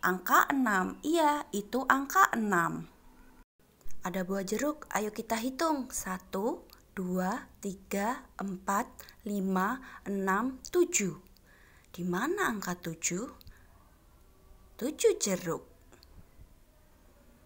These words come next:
Ayo kita cari. Itu angka tujuh, warna hijau. Tujuh jeruk.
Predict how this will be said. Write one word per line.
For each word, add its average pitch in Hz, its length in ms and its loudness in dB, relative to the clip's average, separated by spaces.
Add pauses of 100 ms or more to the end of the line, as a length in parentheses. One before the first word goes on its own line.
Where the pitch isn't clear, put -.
(220)
Ayo 262 240 -4
kita 302 240 -4
cari. 311 560 0 (880)
Itu 190 400 -4
angka 254 320 -2
tujuh, 208 560 -2 (160)
warna 180 320 -2
hijau. 180 640 -4 (640)
Tujuh 247 480 0
jeruk. 190 480 0